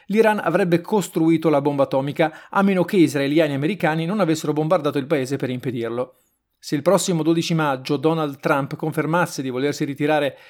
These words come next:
dall'accordo, il dilemma si ripresenterebbe identico: la bomba iraniana o il bombardamento sull'Iran, in un momento in cui la Russia è tornata in Medio Oriente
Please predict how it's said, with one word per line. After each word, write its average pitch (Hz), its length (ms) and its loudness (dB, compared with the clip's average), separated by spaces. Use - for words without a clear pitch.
dall'accordo, 175 760 4
il 143 100 0
dilemma 180 400 2
si 170 220 0
ripresenterebbe 147 680 -2
identico: 127 580 -2
la 170 160 4
bomba 180 260 6
iraniana 208 640 2
o 196 220 4
il 185 180 2
bombardamento 165 640 0
sull'Iran, 143 480 -2
in 196 80 0
un 185 80 2
momento 180 300 0
in 170 60 -2
cui 165 160 0
la 180 100 2
Russia 151 340 -4
è - 20 -2
tornata 165 380 -4
in 135 80 -4
Medio 139 160 0
Oriente 151 420 -2